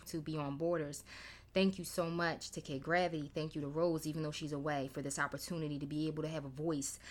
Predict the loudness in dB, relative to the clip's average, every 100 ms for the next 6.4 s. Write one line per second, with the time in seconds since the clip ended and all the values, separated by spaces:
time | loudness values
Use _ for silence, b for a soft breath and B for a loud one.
0 | B -2 2 2 0 0 0 0 0 -2
1 | -2 -2 -4 -2 -4 -4 -2 -2 -2 -4
2 | -2 0 -2 -2 0 0 0 0 4 6
3 | 6 6 2 -2 -4 B B 2 4 4
4 | 6 6 6 8 6 6 2 0 2 2
5 | 2 0 2 2 2 -2 -2 -4 -6 -8
6 | -6 -4 -2 -4